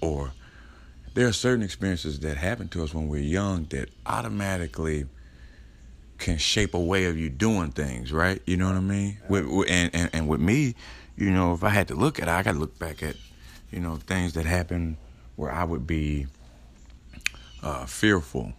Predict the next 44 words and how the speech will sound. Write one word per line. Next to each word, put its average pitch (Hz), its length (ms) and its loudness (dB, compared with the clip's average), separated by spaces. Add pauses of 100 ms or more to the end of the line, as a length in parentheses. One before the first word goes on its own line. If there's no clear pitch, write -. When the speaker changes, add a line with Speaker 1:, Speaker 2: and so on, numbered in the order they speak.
(140)
Speaker 1:
you 80 120 2
know, 73 200 0
so 73 500 2
Speaker 2:
Mm-hmm. - 580 -16 (100)
Speaker 1:
something 90 320 2
happened 90 340 4
when 82 100 2
I'm 78 160 0
real 92 200 4
little 90 360 4
that 71 260 -2
spooked - 440 0
me, 71 300 0
and, 76 300 -2
and 78 140 2
I 92 80 4
took - 320 10
that 104 240 0
thing 78 400 0 (480)
everywhere 92 340 4
with 69 160 -2
me. 67 120 -2
You 76 60 0
know, 76 80 0
I'd 76 200 0
be 82 120 0
timid 92 460 6
in 90 140 4
school 95 640 2
or 55 200 -2 (120)
timid 92 340 2
here, 95 340 2
you 87 160 2
know, 90 220 0 (440)
and, 78 360 2
and, 82 360 0 (600)
and 87 120 2
it's 85 140 6
a, 87 80 6 (220)
it 95 40 6
was 80 160 4
an - 60 -8
automatic 85 600 2
thing, 73 440 -2